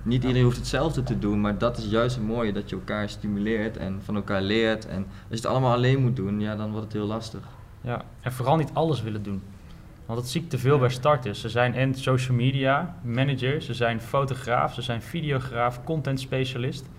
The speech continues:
Speaker 2: En daarvoor heb ik heel vaak het idee van, oké, ze doen dit allemaal omdat ze niet genoeg jobs krijgen op het zijn van fotograaf. Dus ook, ga ook maar social media erbij doen, of dit en dat. Eh,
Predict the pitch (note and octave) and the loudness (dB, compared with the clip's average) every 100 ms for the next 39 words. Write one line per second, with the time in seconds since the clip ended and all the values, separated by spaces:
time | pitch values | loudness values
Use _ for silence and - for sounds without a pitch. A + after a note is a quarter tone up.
0 | - - - - - - - - B2+ B2+ | -16 -18 -18 -18 -18 -18 -18 -4 4 6
1 | B2+ B2+ C3 C3 C#3+ C3+ B2 B2 C3 C3+ | 8 10 8 8 4 4 4 2 4 2
2 | B2 B2 B2 B2+ B2+ B2 A#2+ G#2 D3+ E3+ | 2 0 2 2 2 0 -2 2 6 6
3 | - A2+ A2+ G#2 G2+ C3 B2+ A#2+ A#2 B2 | 6 2 0 2 2 0 -2 2 2 2
4 | - A#2+ C3 - A#2+ D3 - C#3 B2 - | 0 -6 -6 -2 2 2 4 2 2 2
5 | B2+ C3 B2+ - A#2+ A#2 A#2 A2+ - - | 6 6 4 0 0 0 -2 -6 -4 0
6 | B2 B2 G#2+ A#2 A2+ - A2 C#3 B2+ A#2+ | 2 2 2 0 0 0 0 0 -2 -2
7 | B2+ B2+ C3 B2+ B2 C3+ B2 A#2 C3 A#2+ | 0 2 4 4 4 0 0 0 2 2
8 | F#2 F2+ F2+ F2+ F#2+ G2 A2 G#2+ A2 F#2+ | 0 -4 -6 -6 -10 -8 -6 -4 -2 -2
9 | - - - - - - - - - G#2+ | -6 -18 -20 -20 -18 -18 -18 -16 -4 0
10 | G#2+ | 0